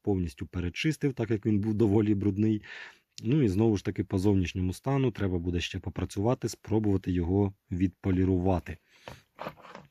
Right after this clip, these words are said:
Так, далі. Далі у нас пістолет під холостий патрон.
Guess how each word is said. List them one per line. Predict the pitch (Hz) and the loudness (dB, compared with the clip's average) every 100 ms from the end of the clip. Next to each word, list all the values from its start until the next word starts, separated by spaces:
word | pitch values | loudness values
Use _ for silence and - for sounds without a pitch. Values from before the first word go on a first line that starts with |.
| - - - - _ _ | -20 -20 -20 -20 _ _
Так, | - 127 90 - - - - - - - | 0 2 2 0 0 0 -6 -10 -6 -4
далі. | 95 92 123 95 82 - - _ | 0 4 6 4 0 -4 -8 _
Далі | 92 120 127 120 | 2 4 6 4
у | 113 | 4
нас | 110 117 - - _ | 2 0 -2 -14 _
пістолет | 113 - 117 113 123 - _ _ | -8 -2 0 4 2 0 _ _
під | 117 101 | -6 -4
холостий | - 113 107 - 113 101 | 0 2 2 0 0 0
патрон. | - 98 123 135 85 | -2 0 6 6 4